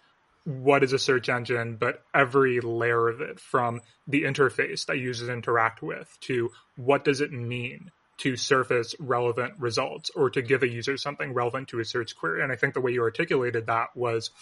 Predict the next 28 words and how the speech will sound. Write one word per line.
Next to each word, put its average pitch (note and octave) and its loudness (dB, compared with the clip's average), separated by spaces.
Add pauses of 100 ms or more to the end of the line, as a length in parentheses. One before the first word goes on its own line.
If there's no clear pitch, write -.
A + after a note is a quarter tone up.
(420)
when C3+ 2
I C3 2
interact A#2+ 2
with A#2+ -6
the A2+ -4
search E3 -2
engine, A#2 -4 (380)
I B2 4 (420)
am B2 2 (340)
giving C3+ 4
it B2 0 (600)
not D3+ 2
exactly E3+ 2
a F#3+ 4
command, F#3+ -4
but E3+ -2
something C#3+ 2
that's B2 2
expressing B2+ 2
an A2+ -4
intent A2 -8
in C3 -4
natural A#2 -4
language, C3+ -10 (120)
as A#2+ 0
you A#2 -4
said. D#3+ -8 (320)
And B2 2